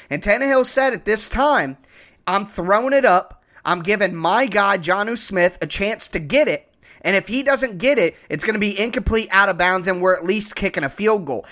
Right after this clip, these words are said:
That is awareness. Everybody wants to label guys as a game manager like it's a negative thing, but that's game managing one oh one by Ryan Tannehill, knowing the circumstance, knowing the situation,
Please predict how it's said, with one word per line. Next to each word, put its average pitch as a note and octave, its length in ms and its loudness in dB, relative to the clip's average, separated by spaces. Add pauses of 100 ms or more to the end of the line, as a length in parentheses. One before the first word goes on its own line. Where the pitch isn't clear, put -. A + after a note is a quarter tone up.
(180)
That A#3+ 220 0
is A#3+ 120 -2
awareness. F#3 720 0
Everybody B3 400 -2
wants G#3+ 220 -4
to G3 80 -2
label F#3 400 0
guys F3 340 2
as D#3 120 -6
a D3 60 -2
game E3+ 640 -4
manager D3+ 480 -2
like E3+ 220 0
it's E3+ 140 -8
a D#3 40 -6
negative E3+ 460 -2
thing, C#3 200 -4 (220)
but - 140 -6
that's B3+ 240 0
game A3+ 380 -2
managing F3 640 -2
one C4+ 160 4
oh D#4 100 4
one A3 460 0 (260)
by F#3 140 4
Ryan A#3 340 0
Tannehill, A3 540 -2
knowing B3 340 0
the C#4 80 0
circumstance, G3+ 760 -2
knowing C#4+ 300 2
the C#4+ 60 0
situation, G#3 800 -2